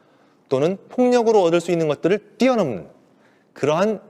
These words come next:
평화와 사랑, 그리고 자아 존중의 청소년 폭력 예방의 가치들을 성장시키는 데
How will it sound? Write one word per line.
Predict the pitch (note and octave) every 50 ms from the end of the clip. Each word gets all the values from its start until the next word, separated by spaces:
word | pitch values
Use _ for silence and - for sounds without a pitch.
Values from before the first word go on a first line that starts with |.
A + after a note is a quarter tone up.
| - _
평화와 | - - G#3+ A3 A3 G#3 F3+ C3+ G#2 - -
사랑, | - - - F#3+ F#3 D3 A2 - - _ _ _
그리고 | - D#3 D#3 D#3+
자아 | - - - B2+ C#3 D#3
존중의 | D#3 D#3+ D#3 C#3 B2+ C3 C#3+ F3 G3+ - - - _ _
청소년 | - - A#3 A#3+ A#3 A#3+ A#3 A#3+ A#3
폭력 | A3+ - A#3+ A3+ A3 A3 G3
예방의 | F#3 F3 F3 E3+ E3
가치들을 | D3 C#3+ C#3 - - - C#3+ D3+
성장시키는 | - E3+ E3+ D#3+ D#3 D3 B2+ - - - C#3 A#2+ A2+
데 | B2+ F#3 A3